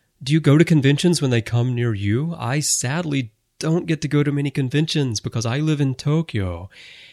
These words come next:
And Star Trek is just not very big here in Japan.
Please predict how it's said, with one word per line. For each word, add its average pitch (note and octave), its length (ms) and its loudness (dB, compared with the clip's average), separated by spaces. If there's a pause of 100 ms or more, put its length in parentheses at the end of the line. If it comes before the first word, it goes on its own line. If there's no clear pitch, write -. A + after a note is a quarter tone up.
(300)
And A#2 500 -2 (140)
Star C3+ 220 4
Trek C3+ 260 2
is A2 160 -2
just - 280 -2 (140)
not G2+ 280 -8
very C3 240 2
big F3 280 2
here G2 220 -4
in F2 160 -8
Japan. F#2+ 560 -16